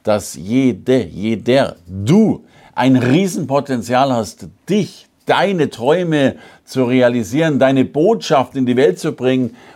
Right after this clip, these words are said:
oder was auch immer du tun willst. Die Frage ist nicht dein Potenzial. Die Frage ist, wie sehr bist du in der Lage,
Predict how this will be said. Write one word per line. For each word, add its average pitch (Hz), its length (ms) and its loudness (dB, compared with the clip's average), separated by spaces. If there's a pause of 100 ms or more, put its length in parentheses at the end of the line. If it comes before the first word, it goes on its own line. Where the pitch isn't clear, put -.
oder 117 300 2
was 123 220 0
auch 101 100 -2
immer 110 260 -2
du 92 120 -8
tun 127 260 -8
willst. - 320 -18 (460)
Die 117 80 -2
Frage 135 340 0
ist 107 360 -8
nicht 127 580 0
dein 80 140 -8
Potenzial. 87 760 -8 (400)
Die 98 100 -6
Frage 107 480 0
ist, 101 400 -8
wie 101 100 -4
sehr 117 320 2
bist 127 360 -6
du 135 60 -4
in 117 100 -2
der 98 100 2
Lage, 98 400 2